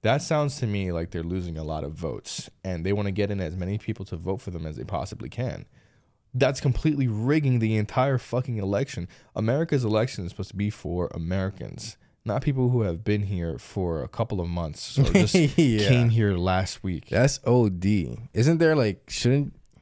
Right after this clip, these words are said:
Speaker 2: damn, it's crazy how they have, like, requirements to be president. Oh, you're supposed to live here, like, your entire life and all that shit. But no, some dude who can just pull up through the, the Biden, the Biden pipeline and become a
Speaker 1: <laughs>
Speaker 2: citizen in, like, two months.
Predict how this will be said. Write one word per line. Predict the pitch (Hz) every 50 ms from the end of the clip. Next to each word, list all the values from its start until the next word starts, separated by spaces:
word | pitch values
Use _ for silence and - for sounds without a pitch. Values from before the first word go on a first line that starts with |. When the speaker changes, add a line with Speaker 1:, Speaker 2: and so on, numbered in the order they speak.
| - - 110
Speaker 2:
damn, | 107 113 117 110 101 92 87 95 127
it's | - 123 120 -
crazy | - 160 170 185 175 147
how | 139 135
they | 120 113
have, | 110 110
like, | 107 104 98 - -
requirements | 104 95 - 110 101 101 101 101 107 110 - -
to | -
be | 98 95
president. | - - 95 95 95 104 104 104 95
Oh, | 101
you're | 101 95
supposed | - - 101 98 -
to | 101
live | 98 101 95 95
here, | 107 104 98 95
like, | 92 92 92 92
your | 92 92 92
entire | 92 - - 95 92 92 92
life | 92 95 95 -
and | 98 98
all | 95
that | 92 95 -
shit. | - - 98 95
But | 95 92 95
no, | 98 98 95
some | 98 - - 98 95
dude | 95 101 104 107
who | 107
can | 101 - 98 92
just | - 95 95 -
pull | - - 98 98
up | 101 101 98 85 - - _ _ _ _ _ _ _ _ _ _ _ _ _ _ _ -
through | 101 101 98 95 92 92 92
the, | 90 92 90 90 92 90 85 82 80 - - -
the | - 87 -
Biden, | 87 98 107 104 104 - 92
the | 98 98
Biden | 107 110 107 110 110 107 107 101
pipeline | - - 110 107 107 - - 95 92 92 92 90 78 85 87
and | 80 78 78 78 -
become | 95 95 - 113 101 101
a | 98
Speaker 1:
<laughs> |
Speaker 2:
citizen | 104 - - 117 110 107 - - - 101 95 95 90
in, | 90 90 87
like, | 80 82 80 - - -
two | - - 113 107
months. | 101 101 101 95 95 - - - - -